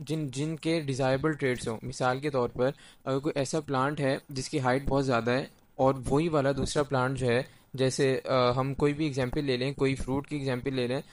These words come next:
ऐसे कोई फ्रूट के plant की जिसकी height बहुत ज़्यादा है और वही फ्रूट के plant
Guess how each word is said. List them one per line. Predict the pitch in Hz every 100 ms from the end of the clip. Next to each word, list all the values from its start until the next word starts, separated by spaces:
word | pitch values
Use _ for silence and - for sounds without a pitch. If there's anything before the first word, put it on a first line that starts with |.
| - _ -
ऐसे | 135 165
कोई | 151 -
फ्रूट | - 139 139
के | 151 147 143
plant | 135 127 131
की | 160
जिसकी | 160 -
height | 139 123 139
बहुत | 147 156
ज़्यादा | 143 123
है | 127 147 -
और | - 127
वही | 120 165
फ्रूट | - 151 139
के | 147
plant | 127 123 123